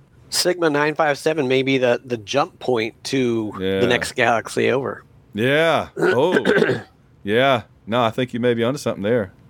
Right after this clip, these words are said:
Speaker 2: That's a good thought.
Speaker 1: Yeah.
Speaker 2: That's a good thought. Um, yeah. It may be a spot
Speaker 1: I'm
Speaker 2: kinda
Speaker 1: here,
Speaker 2: like
Speaker 1: I'm here
Speaker 2: the
Speaker 1: for a reason.
Speaker 2: <laughs> It, of course.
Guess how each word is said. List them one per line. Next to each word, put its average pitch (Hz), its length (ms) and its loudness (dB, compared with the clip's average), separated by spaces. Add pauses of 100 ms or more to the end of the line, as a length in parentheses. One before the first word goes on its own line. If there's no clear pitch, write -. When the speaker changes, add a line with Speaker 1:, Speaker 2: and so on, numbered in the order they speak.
Speaker 2:
That's 104 200 -8
a - 20 -6
good 113 200 -4
thought. 101 360 2 (420)
Speaker 1:
Yeah. 117 160 -2
Speaker 2:
That's - 180 2
a 123 60 2
good 104 220 -4
thought. 123 280 -4 (440)
Um, 110 480 2 (280)
yeah. 143 200 0 (440)
It 110 140 -6
may 127 160 2
be 123 160 2
a 117 60 2
spot 131 460 0 (120)
Speaker 1:
I'm 113 60 0
Speaker 2:
kinda 131 120 2
Speaker 1:
here, 147 100 2
Speaker 2:
like 123 100 2
Speaker 1:
I'm 139 80 0
here 160 140 4
Speaker 2:
the 196 40 -2
Speaker 1:
for 185 140 2
a - 20 2
reason. 151 380 2 (420)
Speaker 2:
<laughs> - 0 -
It, 202 960 0 (160)
of - 200 -14
course. 143 360 0